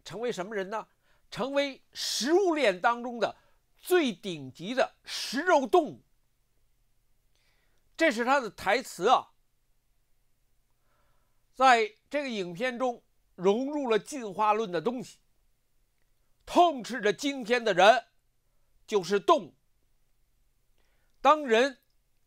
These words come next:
自己定格为动物的时候，那自然遭到神的力量大清洗。所以美国大选就成为了一种，在我眼睛里成为了一种大审判。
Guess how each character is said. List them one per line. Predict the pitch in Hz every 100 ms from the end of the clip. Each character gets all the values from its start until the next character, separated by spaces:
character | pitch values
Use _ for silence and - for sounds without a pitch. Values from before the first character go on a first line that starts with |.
| _ -
自 | 294
己 | 190 190
定 | - 262 208
格 | 240
为 | 254 254
动 | 330 330 202
物 | 151
的 | 135
时 | 117
候， | - _ _ _ _ _ _ -
那 | 214 160 151 _
自 | 277 214
然 | 180 240
遭 | - 247 208
到 | 208 185 - _
神 | - - 180 196
的 | 233 190
力 | 175 190
量 | 151 135 -
大 | - 180 147
清 | - 180
洗。 | 151 - _ _ _ _ _ _ _ _ _ _ _ _ _
所 | -
以 | 247
美 | 208 196
国 | 185
大 | 247 277 208
选 | - 120 127 147 _ _
就 | 226 185
成 | - 156
为 | 190
了 | 190
一 | 196 170
种， | 139 107 98 _ _ _ _ _ _ _ - - _
在 | - 208
我 | 175 214
眼 | 156 143
睛 | 165
里 | 127
成 | - 165
为 | 185
了 | 185
一 | 151
种 | 131 104 _ _
大 | 175 139
审 | - 120 113
判。 | 165 131